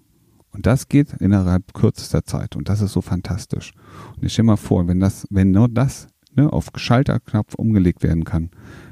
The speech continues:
was k-, kann noch alles möglich sein? Also es sind oft nur unsere Muster, ja, unsere Denk- und Verhaltensmuster, die uns immer wieder selber auch den Schmerz bringen.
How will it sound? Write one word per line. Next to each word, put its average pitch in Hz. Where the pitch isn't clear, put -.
was -
k-, -
kann 85
noch 107
alles 92
möglich 90
sein? -
Also 85
es -
sind 147
oft -
nur 104
unsere 87
Muster, 151
ja, 98
unsere 98
Denk- 98
und 73
Verhaltensmuster, 117
die 101
uns 92
immer 123
wieder 117
selber 101
auch 123
den 120
Schmerz 170
bringen. -